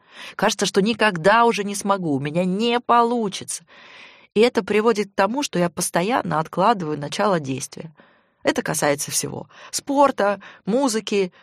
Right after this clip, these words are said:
вот написания вот этой самой книжки. <laughs> Постоянно хочется вскочить,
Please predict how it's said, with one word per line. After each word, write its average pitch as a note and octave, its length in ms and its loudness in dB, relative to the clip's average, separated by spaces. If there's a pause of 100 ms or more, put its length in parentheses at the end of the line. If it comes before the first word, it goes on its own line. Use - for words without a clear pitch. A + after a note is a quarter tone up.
(240)
вот - 160 -4 (180)
написания F#3 640 0
вот D3+ 180 -8
этой D3+ 220 -8
самой C#3+ 340 -8
книжки. F#3 640 -8
<laughs> - 720 -14 (100)
Постоянно A#3 400 4
хочется - 400 2
вскочить, - 640 -2